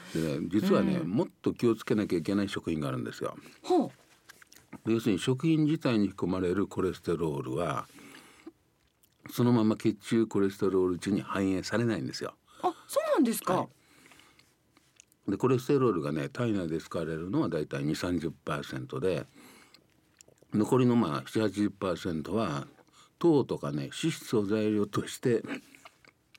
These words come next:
Speaker 1: まあ、肝臓で合成されるんですよね。
Speaker 2: あら。
Speaker 1: からもちろん、あの、コレステロールが多いって言われる食品たくさん食べないことも必要なんだけど、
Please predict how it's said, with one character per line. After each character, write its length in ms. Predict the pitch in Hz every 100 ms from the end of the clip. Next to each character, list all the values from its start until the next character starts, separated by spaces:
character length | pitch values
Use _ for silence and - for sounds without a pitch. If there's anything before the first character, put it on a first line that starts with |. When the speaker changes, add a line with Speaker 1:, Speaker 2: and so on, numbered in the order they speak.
| _ - - -
Speaker 1:
ま 100 | 87
あ、 20 |
肝 200 | 110 107
臓 140 | 98
で 60 | 90
合 180 | 87 92
成 140 | 87
さ 140 | 80 80
れ 80 |
る 80 | 73
ん 80 | 64
で 60 | -
す 60 | 87
よ 60 |
ね。 140 | 139 170 _
Speaker 2:
あ 100 | -
ら。 160 | 156 156 - - - - - - - - _ - - _ -
Speaker 1:
か 40 | 98
ら 60 |
も 60 | 117
ち 80 | 147
ろ 100 | 104
ん、 60 |
あ 60 | 82
の、 100 | 80
コ 120 | 110
レ 80 | 101
ス 40 |
テ 60 | 101
ロ 120 | 95
ー 40 |
ル 100 | 82 73
が 100 | 78
多 140 | 85
い 40 |
っ 20 | 78
て 80 | -
言 100 | 73
わ 80 |
れ 60 | 71
る 80 | 71
食 280 | - 71 71
品 160 | 73
た 120 | 143
く 60 | -
さ 120 | -
ん 60 | 160
食 140 | 165
べ 80 | 165
な 140 | 165
い 40 | 151
こ 120 | 143
と 100 | 165
も 100 | 160
必 180 | - 98
要 80 | 82
な 120 | 78
ん 140 | 71
だ 100 | 67
け 140 | 65 71
ど、 320 | 120 -